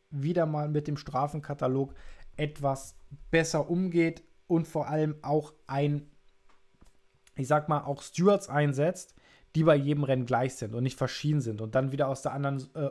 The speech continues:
Objektivität draus entschieden wird. Da müsste es wie im Fußball so ein, wie, wie so ein Videoschiedsrichter geben. Wie, wie gesagt, den gibt's ja da ja auch sozusagen, aber da müsste es einfach noch geben, die Stewards dürfen da etwas entscheiden und dann muss aber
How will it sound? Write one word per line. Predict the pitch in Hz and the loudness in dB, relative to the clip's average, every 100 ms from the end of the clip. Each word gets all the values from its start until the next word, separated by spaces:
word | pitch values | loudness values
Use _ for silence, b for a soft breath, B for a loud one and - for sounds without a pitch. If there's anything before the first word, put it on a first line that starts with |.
| - - | -6 -6
Objektivität | 151 151 131 143 123 117 123 - | -4 -2 -4 -6 -6 -6 -8 -6
draus | 120 113 | -8 -6
entschieden | 110 - 113 | -10 -12 -8
wird. | 107 - B B B | -8 -10 B B B
Da | 139 | 2
müsste | 151 226 - 190 | 4 4 0 -12
es | - | -4
wie | 185 | -2
im | 202 | -2
Fußball | 170 220 208 202 180 | -2 -6 -4 0 0
so | 160 | 0
ein, | 160 147 | -2 -4
wie, | 160 156 | -6 -4
wie | 190 | -2
so | 180 170 | -2 -2
ein | 151 | -2
Videoschiedsrichter | 175 196 180 165 - 165 165 151 151 | -2 -2 -2 -4 -8 -8 -8 -6 -6
geben. | 143 156 156 147 | -2 -4 -4 -8
Wie, | 139 147 139 131 | -4 -4 -4 -8
wie | 135 | -4
gesagt, | 139 135 175 - | 2 4 4 2
den | 120 | -2
gibt's | 143 175 | -2 0
ja | 156 | 2
da | 139 147 | 4 4
ja | 151 127 | 4 2
auch | 156 202 - | 4 2 2
sozusagen, | 185 185 156 156 156 B B B | -6 -4 0 2 0 B B B
aber | 139 151 | 0 2
da | 147 | 2
müsste | 170 165 - 160 | 2 -2 -4 -6
es | 147 | -4
einfach | 147 147 | -6 -6
noch | 143 | -6
geben, | 151 147 | -2 -2
die | 135 | -2
Stewards | - - 214 208 - - | -8 2 2 2 -2 0
dürfen | 165 185 185 | 2 2 0
da | 156 147 | -4 -4
etwas | 147 139 - | -4 -6 -6
entscheiden | 127 - 151 190 190 B B B B | -10 -2 0 0 -4 B B B B
und | 139 131 | -4 2
dann | 170 | 2
muss | 190 175 - | 2 -2 -2
aber | 160 156 151 - | -2 0 -2 -4